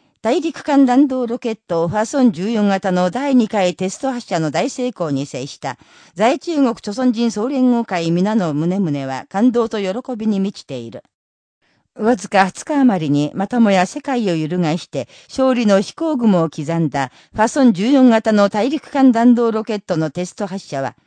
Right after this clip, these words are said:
チュチェの朝鮮の必勝不敗の国力と不屈の意志、信念の一大デモンストレーションで、天下無敵の国防力を渇望してきた五千年の民族史の祝願を成就した、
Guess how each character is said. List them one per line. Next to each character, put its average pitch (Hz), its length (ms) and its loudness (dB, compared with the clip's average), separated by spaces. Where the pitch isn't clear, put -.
チ - 120 -10
ュ - 20 -20
チ 285 100 2
ェ 262 40 4
の 233 160 4
朝 202 160 -2
鮮 196 280 2
の 190 140 2
必 190 140 -6
勝 277 360 -4
不 254 140 -6
敗 233 160 2
の 214 160 2
国 214 280 -8
力 202 220 -4
と 151 200 -4
不 127 80 -4
屈 233 280 -8
の 185 160 2
意 175 120 -2
志、 147 240 -8
信 254 240 4
念 165 240 2
の 143 180 -2
一 214 240 -8
大 214 240 4
デ 190 140 2
モ 247 140 6
ン 285 60 4
ス - 60 -4
ト 262 140 -2
レ 214 160 -2
ー - 20 -8
シ 165 140 -10
ョ - 20 -6
ン 120 100 -6
で、 117 200 -12
天 294 220 4
下 262 120 0
無 220 140 4
敵 214 220 -4
の 185 160 0
国 247 240 -8
防 277 180 -2
力 185 300 -2
を 160 80 -4
渇 180 260 -10
望 175 200 -2
し - 80 -14
て 165 120 -8
き - 140 -16
た 135 200 -4
五 202 120 0
千 285 260 4
年 240 200 6
の 233 80 6
民 233 220 6
族 262 200 0
史 - 140 -8
の 185 140 0
祝 - 240 -12
願 202 260 2
を 185 80 0
成 196 220 -4
就 156 200 -8
し - 140 -18
た、 127 180 -6